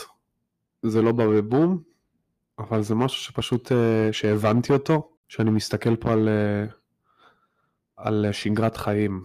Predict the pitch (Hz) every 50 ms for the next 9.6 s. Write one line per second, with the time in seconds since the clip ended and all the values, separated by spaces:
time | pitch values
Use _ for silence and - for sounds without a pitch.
0 | - - - - 101 101 101 98 101 85 80 101 120 117 - _ - - - 110
1 | 107 104 - - 104 101 104 104 - - 92 95 98 101 104 107 104 110 _ _
2 | _ _ - - _ _ - 110 110 104 110 104 - - 104 104 107 101 - 113
3 | 104 - 104 101 104 - - - - 107 104 - - - 113 107 104 - 104 98
4 | 98 107 131 143 135 - - - _ _ - - - - - - - _ _ -
5 | 104 101 101 104 107 104 - - 113 104 107 98 101 104 104 - - - - 104
6 | 101 107 113 117 107 101 95 95 104 101 104 104 - _ _ - 127 117 107 98
7 | 95 - - 101 - - - - - - _ _ _ _ _ _ _ - 107 107
8 | 98 92 87 71 58 - - - - - - _ _ _ _ _ _ _ _ _
9 | - 147 170 180 175 - - 131 - - -